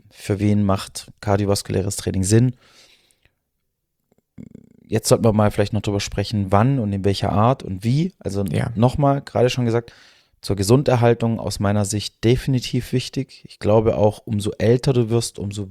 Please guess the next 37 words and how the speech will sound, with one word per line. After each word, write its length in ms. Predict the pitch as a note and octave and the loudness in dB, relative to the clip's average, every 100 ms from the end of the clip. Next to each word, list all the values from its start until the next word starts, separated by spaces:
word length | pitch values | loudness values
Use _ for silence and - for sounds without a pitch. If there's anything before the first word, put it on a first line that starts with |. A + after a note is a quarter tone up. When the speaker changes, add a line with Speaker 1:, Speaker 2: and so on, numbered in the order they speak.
| G2+ | -6
Speaker 1:
wichtiger. 600 | A2+ - C#3+ C3+ C#3 E3 _ _ _ _ - - _ | -6 -4 -2 0 0 -2 _ _ _ _ -20 -20 _
Weiß 140 | A2 A2+ | 0 2
nicht, 80 | |
ob 60 | A2+ | 4
du 60 | A#2 | 4
das 140 | A2 | 2
noch 120 | A2+ | 2
irgendwie 400 | G2 G2+ G#2 G#2 | 0 2 2 0
auch 320 | F2 G#2 - - | 2 2 0 -4
aus 240 | D#2+ G2+ | -2 0
der 120 | G2 | 0
Evidenz, 500 | F#2+ F#2+ G#2 A#2+ - | 0 0 0 0 -2
ähm, 500 | - G2+ G#2+ A2 A2 - - _ _ _ _ _ _ _ | -2 -2 -2 -2 -4 -8 -20 _ _ _ _ _ _ _
so 200 | - A#2 | -2 0
bestätigen 640 | A2 - A#2 - C#3+ C#3+ | 0 2 2 2 2 -2
kannst, 380 | - C#3 D3 - | 2 0 2 0
aber 80 | G#2+ | 0
das 180 | A2+ | 0
war 120 | A#2 F#2 | 0 2
auch 240 | A#2+ - | 2 2
was, 280 | B2 - - | 0 0 -4
was, 360 | G#2+ - - | -2 -2 -2
äh, 320 | G#2+ G#2+ G#2 G2 | -2 0 -2 -2
wo 60 | |
der 140 | G#2 G#2 | 0 0
Jörg 320 | G#2 B2 C#3 | 4 4 4
mir 140 | C3+ | 0
viel 200 | B2 - | 0 -2
die 140 | C3 B2 | 2 4
Augen 220 | G#2 C3+ | 2 2
geöffnet 220 | B2 A#2+ B2 | 0 0 0
hat, 40 | |
der 60 | A2 | 0
gesagt 260 | A2 A2 | 0 0
hat, 120 | A2 A#2+ | -2 2
„Hey 140 | A#2 | 4
Wolf, 340 | A2+ B2+ - | 4 4 -2